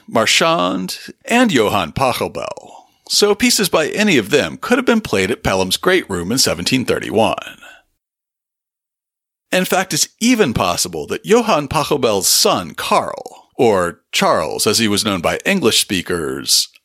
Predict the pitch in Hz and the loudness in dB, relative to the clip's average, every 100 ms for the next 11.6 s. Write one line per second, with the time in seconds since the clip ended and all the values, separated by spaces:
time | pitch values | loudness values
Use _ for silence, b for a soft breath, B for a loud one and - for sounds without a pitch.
0 | _ - 180 226 269 - 131 131 107 101 | _ -2 2 2 2 2 2 2 2 0
1 | 104 - 120 - 247 185 90 73 82 85 | -2 -2 -4 0 0 2 0 -2 -2 -4
2 | - 92 78 - 80 - - - - - | -6 -6 -6 -8 -8 -8 -8 -12 -20 -20
3 | _ _ _ _ _ _ _ _ _ _ | _ _ _ _ _ _ _ _ _ _
4 | _ _ _ _ _ _ _ - 220 - | _ _ _ _ _ _ _ -4 -2 0
5 | 269 160 110 135 143 117 - - - - | 0 2 2 2 2 0 -2 -4 -10 -16
6 | _ _ - 160 147 139 175 262 - 240 | _ _ -4 0 2 2 2 2 2 0
7 | 151 135 135 - 120 107 104 - 98 92 | 2 0 0 0 0 0 0 0 0 0
8 | 101 - 135 170 247 220 - 123 117 110 | 0 0 -2 0 2 2 2 0 2 2
9 | 101 110 147 220 - - 165 127 104 160 | 2 0 0 0 0 0 -2 0 0 2
10 | - 85 90 95 - 180 123 - - 127 | 0 -2 -6 -4 -2 0 0 0 -2 0
11 | 120 90 90 85 73 | 0 -2 -4 -4 -6